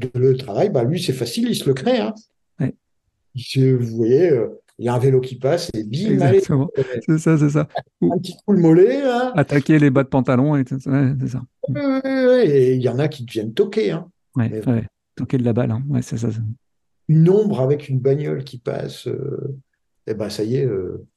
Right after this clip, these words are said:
Speaker 2: Bah, t'as vu
Speaker 1: complètement.
Speaker 2: leur, leur propre ombre, hein, parfois.
Speaker 1: Oui, oui, oui, tout à fait, ouais, non, ouais. Et, et ça, c'est parce que ce sont des chiens qui ont pas, euh, euh, bah, qui,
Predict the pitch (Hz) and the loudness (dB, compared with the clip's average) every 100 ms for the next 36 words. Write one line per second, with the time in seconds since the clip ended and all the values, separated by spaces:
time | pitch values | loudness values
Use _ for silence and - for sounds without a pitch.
0 | _ _ _ _ _ _ _ _ _ _ | _ _ _ _ _ _ _ _ _ _
1 | _ _ 131 131 156 139 - _ - - | _ _ 0 2 4 2 0 _ -14 -4
2 | 143 - - 165 - 170 156 120 131 - | -2 -2 -2 -2 2 2 4 2 -2 -6
3 | 147 127 - 127 - _ _ _ _ 247 | -4 -4 -2 -2 -4 _ _ _ _ 0
4 | 285 277 254 247 - 196 190 202 170 156 | 2 2 2 0 0 -2 2 2 2 2
5 | 147 156 131 113 - _ _ 104 113 117 | 0 0 0 -2 -4 _ _ -2 0 2
6 | 120 - 185 208 127 107 - 147 - - | 0 0 0 -2 -4 -6 -2 -2 -2 -6
7 | - - - 113 120 104 - 135 156 _ | -14 -20 -14 -8 -8 -8 -6 -8 -8 _
8 | - 113 104 107 139 156 139 110 101 98 | -16 -12 -8 -4 -2 -2 -2 -2 -4 -8
9 | 104 - - - _ - 92 92 92 87 | -12 -20 -20 -20 _ -12 -8 -8 -8 -8
10 | 87 67 - - 85 82 85 - _ _ | -8 -8 -10 -16 -18 -16 -18 -20 _ _
11 | - _ - 95 - | -20 _ -20 -18 -16